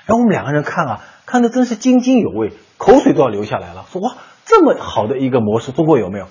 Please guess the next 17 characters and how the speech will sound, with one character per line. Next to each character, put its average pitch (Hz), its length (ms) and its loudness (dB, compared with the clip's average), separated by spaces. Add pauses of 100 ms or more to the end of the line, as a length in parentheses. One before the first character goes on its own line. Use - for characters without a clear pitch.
(120)
？”“中 151 140 -2
国 131 80 2
没 110 120 -2
有。 101 200 -8
”“好， - 240 -6 (100)
回 131 140 0
中 135 160 -6
国 110 140 -12 (180)
去 - 80 -12
办。” - 160 -8 (460)
零 123 160 -2
四 131 160 -6
年 123 200 -2
初 127 140 -12
的 117 100 -4
时 - 120 -12
候， 85 180 -18